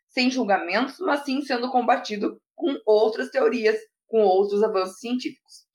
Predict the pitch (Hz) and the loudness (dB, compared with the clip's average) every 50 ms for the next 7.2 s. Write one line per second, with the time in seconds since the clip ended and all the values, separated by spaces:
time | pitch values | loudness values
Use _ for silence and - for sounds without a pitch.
0 | _ - - - _ _ - 302 320 320 339 302 294 - 320 294 277 208 202 196 | _ -20 -20 -20 _ _ 0 0 2 2 0 0 2 2 4 4 2 2 2 0
1 | - - 139 143 175 214 - - 165 143 135 - _ _ _ _ _ _ _ _ | -2 -2 0 2 2 2 0 -2 -8 -10 -12 -14 _ _ _ _ _ _ _ _
2 | _ _ _ _ _ _ _ _ _ - 226 233 240 240 233 247 247 - 240 226 | _ _ _ _ _ _ _ _ _ 0 2 2 0 0 -2 -2 -2 0 2 2
3 | 233 247 254 254 262 262 - - - 247 214 - - 440 - - _ _ _ _ | 2 2 0 -2 -2 -2 -2 -2 -2 -4 -4 -4 -8 -10 -12 -12 _ _ _ _
4 | _ _ _ _ _ 226 247 269 294 294 - 302 254 - - 226 262 254 247 - | _ _ _ _ _ 2 2 2 2 0 -2 -4 -2 0 0 2 2 0 -2 -8
5 | - - 202 202 208 233 - - - - _ - 254 277 302 - - - - - | 0 4 6 6 6 4 2 -2 -6 -4 _ 2 2 2 0 -2 0 2 2 2
6 | 247 - 294 285 254 330 - 330 294 294 269 277 330 - - 285 285 - - 466 | 2 0 -4 -4 -6 -4 -2 0 2 2 0 0 -2 -6 -6 -8 -6 -2 0 0
7 | 226 453 - - | 2 0 0 -4